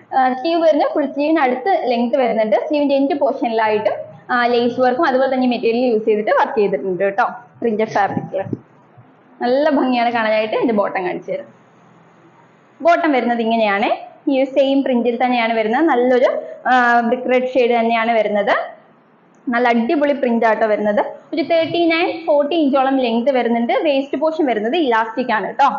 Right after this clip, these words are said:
നല്ല ഭംഗിയുള്ള ഒരു ബോട്ടം ആണ് വരുന്നത്. ദുപ്പട്ട വരുന്നത് ഇങ്ങനെയാണ്. സെയിം ഒരു ഫാബ്രിക്കിൽ തന്നെയാണ് വരുന്നത്. നല്ലൊരു പ്രിന്റിലാട്ടോ വരുന്നത്. ബാക്കി ഫീച്ചേഴ്സ് ഒക്കെ സെയിം തന്നെയാണ്. ടോ-, ആ, ഷോളിന്റെ നാല് ഭാഗത്തായിട്ടും പ്ലെയിൻ ഫാബ്രിക്, സിംഗിൾ റയോണ്ട് ഫാബ്രിക് യൂസ് ചെയ്ത് ഫിനിഷ് ചെയ്തിട്ടുണ്ട്. നല്ല ലെങ്ത് വരുന്നുണ്ട് കേട്ടോ. അതുപോലെ തന്നെ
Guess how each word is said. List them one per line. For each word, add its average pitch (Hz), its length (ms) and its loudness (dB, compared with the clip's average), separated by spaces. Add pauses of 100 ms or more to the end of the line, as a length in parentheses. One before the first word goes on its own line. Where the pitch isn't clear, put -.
(1200)
നല്ല 262 280 0
ഭംഗിയുള്ള 233 360 0
ഒരു 220 60 0
ബോട്ടം 208 340 0
ആണ് 196 160 0
വരുന്നത്. 190 480 0 (920)
ദുപ്പട്ട 339 280 0
വരുന്നത് 240 300 0
ഇങ്ങനെയാണ്. 220 460 0
സെയിം 330 520 0
ഒരു 262 100 -2
ഫാബ്രിക്കിൽ 240 540 0
തന്നെയാണ് 254 320 0
വരുന്നത്. 226 300 0
നല്ലൊരു 247 400 2
പ്രിന്റിലാട്ടോ 220 600 2
വരുന്നത്. 196 400 0 (220)
ബാക്കി 320 240 2
ഫീച്ചേഴ്സ് 294 340 0
ഒക്കെ 294 200 -2
സെയിം 262 300 0
തന്നെയാണ്. 254 600 0
ടോ-, 254 100 2
ആ, 247 260 2
ഷോളിന്റെ 269 420 0
നാല് 269 340 2
ഭാഗത്തായിട്ടും 233 720 0
പ്ലെയിൻ 247 300 2
ഫാബ്രിക്, 214 460 0
സിംഗിൾ 254 480 0
റയോണ്ട് 247 260 2
ഫാബ്രിക് 233 400 2
യൂസ് 233 160 0
ചെയ്ത് 233 180 0
ഫിനിഷ് 240 280 0
ചെയ്തിട്ടുണ്ട്. 220 340 2
നല്ല 254 340 2
ലെങ്ത് 233 340 2
വരുന്നുണ്ട് 208 340 0
കേട്ടോ. 208 140 0
അതുപോലെ 254 400 0
തന്നെ 262 100 -2